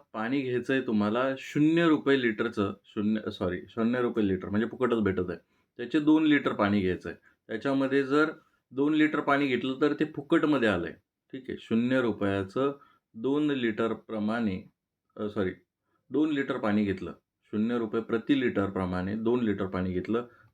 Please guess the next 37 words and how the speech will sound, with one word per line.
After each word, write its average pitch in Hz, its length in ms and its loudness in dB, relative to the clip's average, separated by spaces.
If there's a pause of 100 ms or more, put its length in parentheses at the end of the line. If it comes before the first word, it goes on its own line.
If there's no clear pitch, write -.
तर 117 80 -8
एकूण 127 260 -4
किती 123 280 0
रुपयाचं 117 420 2
पाणी 113 300 0
झालं? 107 280 0 (440)
तर 131 180 -6 (600)
शून्य 123 260 0
रुपयाचं. 92 380 -6
आणि 117 240 0
एकूण 143 320 0 (720)
किती 139 260 2
रुपये 143 240 2
लागले 135 260 2
तुम्हाला? 131 380 -2
दोनशे 127 480 0
बावन्न 110 400 2
रुपये 107 240 0
झाले. 87 260 -4 (440)
पण 165 240 -2 (240)
तुमचं 127 260 -4
प्रमाण 147 460 2 (160)
म्हणजे 113 300 -2
काय 127 260 2
आलेलं 123 280 0
आहे, 123 220 -4 (440)
हे 107 140 -4
जे 127 100 -4
तुम्हाला 120 300 -4
विचारलंय 95 480 0
कोणत्या 101 340 -2
प्रमाणात 95 480 -2
मिश्रण 110 380 0
करावं 90 260 0
लागेल, 82 220 -6 (580)
तर 131 120 -4
बघा, 110 220 -4